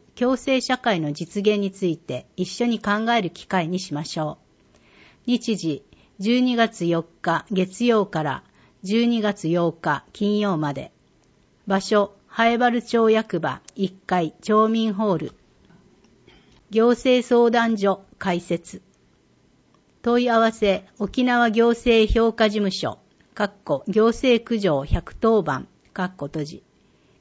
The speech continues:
電話、零五七零の零九零の一一零。行政の仕事に関する苦情や要望などについて、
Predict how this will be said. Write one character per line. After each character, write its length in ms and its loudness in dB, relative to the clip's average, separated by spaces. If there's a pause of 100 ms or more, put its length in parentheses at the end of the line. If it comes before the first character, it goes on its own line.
電 260 2
話、 240 0 (240)
零 300 2
五 340 4
七 340 0
零 300 0 (100)
の 280 -4 (340)
零 300 2
九 340 0
零 300 0 (160)
の 240 -4 (360)
一 360 -4
一 260 -6
零。 280 -4 (680)
行 180 4
政 300 2
の 100 2
仕 120 -6
事 240 2
に 140 0
関 260 0
す 160 -4
る 140 -2
苦 160 0
情 280 4
や 300 4
要 280 4
望 280 2
な 160 0
ど 100 0
に 120 -2
つ 180 -8
い 100 -4
て、 340 -8